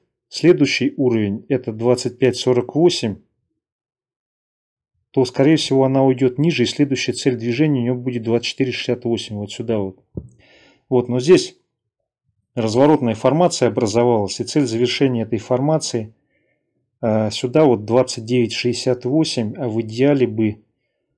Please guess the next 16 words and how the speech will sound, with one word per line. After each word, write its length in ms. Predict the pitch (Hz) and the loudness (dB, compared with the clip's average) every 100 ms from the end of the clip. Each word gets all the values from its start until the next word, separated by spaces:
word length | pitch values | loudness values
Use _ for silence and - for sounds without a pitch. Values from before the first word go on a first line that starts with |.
| _ | _
сходить 460 | - 127 113 139 120 | -8 -4 0 0 0
вот 120 | 110 | -8
куда-то 380 | 123 120 127 120 | -6 -4 -4 -6
сюда 300 | - 123 135 | -8 -4 -2
на 120 | 113 | -2
тридцать 260 | 120 117 | -4 -6
четыре 300 | - - 117 | -6 -4 -4
двадцать, 580 | 113 113 110 107 - - _ _ _ _ _ _ - | -2 -4 -4 -6 -16 -20 _ _ _ _ _ _ -12
вот 100 | 107 | -6
в 40 | |
этот 200 | 113 113 | -4 -6
диапазон. 680 | 101 110 107 113 110 110 107 _ _ _ - - _ - _ _ _ _ | -8 -10 -8 -8 -8 -10 -12 _ _ _ -20 -20 _ -20 _ _ _ _
Так, 240 | 120 - | -6 -4
давайте 340 | 135 151 147 | 0 0 0
посмотрим 600 | - 127 - 143 135 120 117 | -4 -6 -4 -4 -4 -6 -4
дневочку. 720 | 139 165 143 - - 101 | -4 -2 -2 -4 -8 -12